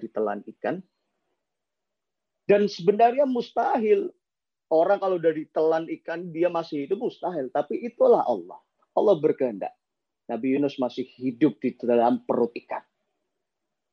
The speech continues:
Maka dalam Al-Quran, ya, dalam Al-Quran, Allah Subhanahu wa Ta'ala mengingatkan,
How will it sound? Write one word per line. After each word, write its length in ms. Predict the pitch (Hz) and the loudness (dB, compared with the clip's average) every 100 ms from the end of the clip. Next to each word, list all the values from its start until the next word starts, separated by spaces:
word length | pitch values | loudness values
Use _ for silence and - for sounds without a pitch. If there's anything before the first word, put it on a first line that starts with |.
| - | -4
Maka 160 | - | 0
dalam 240 | 135 131 131 139 | 4 4 4 2
Al-Quran, 800 | 143 - 170 - 104 117 147 104 | 2 2 0 0 -2 -4 -6 -6
ya, 240 | 107 143 _ _ | -8 -8 _ _
dalam 240 | - 147 156 | 0 0 2
Al-Quran, 640 | 151 147 185 190 - - - _ _ _ _ _ _ _ _ _ - | 0 0 -2 -4 -8 -14 -16 _ _ _ _ _ _ _ _ _ 0
Allah 220 | 175 208 | 2 2
Subhanahu 560 | 196 180 202 202 202 196 | 0 -2 0 0 2 0
wa 80 | |
Ta'ala 400 | 190 180 185 226 269 _ _ _ _ _ _ _ _ _ | 0 0 2 2 -2 _ _ _ _ _ _ _ _ _
mengingatkan, 720 | 208 254 262 269 262 - - | -2 0 0 -2 -4 -10 -10